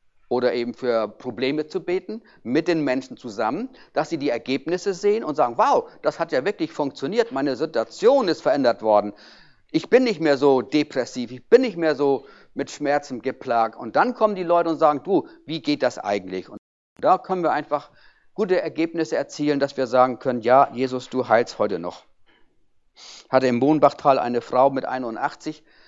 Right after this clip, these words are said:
mit der saß ich immer am Gästetisch und sie sagte, „Oh, meine Knie tun immer weh.“ Ich sag, „Mensch, darf ich für Sie beten?“ Jo, Tisch weg, Knie her,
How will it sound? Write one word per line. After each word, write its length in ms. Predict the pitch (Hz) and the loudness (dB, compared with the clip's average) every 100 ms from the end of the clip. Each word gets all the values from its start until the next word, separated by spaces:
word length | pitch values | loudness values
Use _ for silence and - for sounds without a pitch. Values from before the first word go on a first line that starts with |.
| _ _ | _ _
mit 120 | 120 131 | -4 -2
der 100 | 123 | 2
saß 260 | 127 135 | 2 0
ich 140 | 135 135 | -2 -4
immer 160 | 131 | -4
am 160 | 117 - | -4 -2
Gästetisch 720 | 151 - 151 - 165 - - _ _ _ _ | -4 -2 -8 -6 -6 -8 -16 _ _ _ _
und 120 | - 117 | -12 -8
sie 80 | |
sagte, 260 | 123 127 - | -6 -6 -6
„Oh, 80 | 156 | -4
meine 220 | 147 143 | -4 -6
Knie 320 | - 165 147 | -8 -6 -6
tun 240 | 151 151 139 | -6 -8 -6
immer 280 | 139 131 | -4 -4
weh.“ 280 | 123 139 135 | -4 -6 -6
Ich 80 | 120 | -8
sag, 180 | - - | -8 -4
„Mensch, 400 | 139 233 - - _ _ _ _ | -2 -4 -6 -18 _ _ _ _
darf 180 | 151 170 | 0 0
ich 100 | 175 | -2
für 80 | 160 | -2
Sie 140 | 160 | -2
beten?“ 380 | 165 170 247 254 _ _ _ _ _ _ - | -2 -2 -4 -12 _ _ _ _ _ _ 2
Jo, 380 | 262 151 - - _ _ _ | 4 4 0 -20 _ _ _
Tisch 240 | - 196 170 | 0 0 6
weg, 300 | 190 190 - _ _ _ _ _ _ | 4 4 -8 _ _ _ _ _ _
Knie 280 | - 170 180 | -6 0 2
her, 440 | 170 165 165 160 | 2 6 4 4